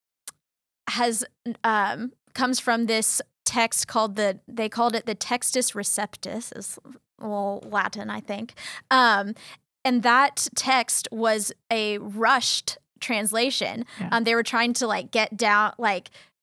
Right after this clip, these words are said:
Speaker 1: um, they were trying to get it published before this other tech-, before this other translation, uh, of, into the Greek got translate-, or got published. And so some of that was problematic, but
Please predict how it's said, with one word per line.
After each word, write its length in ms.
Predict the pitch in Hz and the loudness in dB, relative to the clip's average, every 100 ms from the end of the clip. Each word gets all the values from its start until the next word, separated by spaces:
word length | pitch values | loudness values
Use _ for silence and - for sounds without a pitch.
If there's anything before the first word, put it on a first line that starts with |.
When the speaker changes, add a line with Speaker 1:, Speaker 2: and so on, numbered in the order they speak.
| - | -2
Speaker 1:
um, 460 | 214 185 185 254 _ - _ _ _ 240 226 _ _ _ _ - | 0 -2 -4 -10 _ -20 _ _ _ -18 -18 _ _ _ _ -4
they 140 | 226 | -2
were 60 | 233 | 0
trying 240 | 247 233 | 0 0
to 80 | 226 | 0
get 200 | 220 208 | -2 -2
it 100 | - | -2
published 400 | 214 208 220 - | -4 -2 -4 -4
before 640 | 220 - 202 202 202 202 - | -8 -6 -4 0 0 -2 -4
this 240 | 208 - 208 | -6 -4 -4
other 420 | 202 196 202 247 - | -2 -2 -2 -6 -8
tech-, 260 | - 214 - - | -4 -4 -4 -10
before 280 | 214 - 214 | -8 -4 -4
this 140 | 202 | -2
other 200 | 196 208 | -4 -4
translation, 800 | 220 240 247 247 - 240 240 247 _ 226 | -4 -4 -2 -2 -2 -2 -2 -4 _ 0
uh, 300 | 202 196 208 - | 2 0 -2 -2
of, 220 | 220 202 _ _ _ _ - | -2 -2 _ _ _ _ -6
into 380 | 233 220 240 | -4 -4 -4
the 100 | 214 | -6
Greek 460 | 208 208 214 - - 240 | -4 -4 -6 -6 -18 -6
got 340 | 226 208 208 - - | 0 0 0 -6 -8
translate-, 520 | 247 262 277 277 269 254 | -6 -4 0 -2 -2 -2
or 100 | 240 | 4
got 240 | 226 - | 4 2
published. 520 | - 247 269 285 - - - - | -2 0 0 0 -4 -14 -14 -4
And 160 | 240 | -2
so 380 | - 220 214 208 - - - | 2 2 2 -2 -8 -14 -4
some 180 | 262 | 0
of 80 | 285 | 4
that 160 | 285 277 | 4 4
was 140 | 262 | 0
problematic, 680 | - 254 254 247 285 247 214 | 4 2 4 4 4 0 0
but 240 | 254 240 | 2 2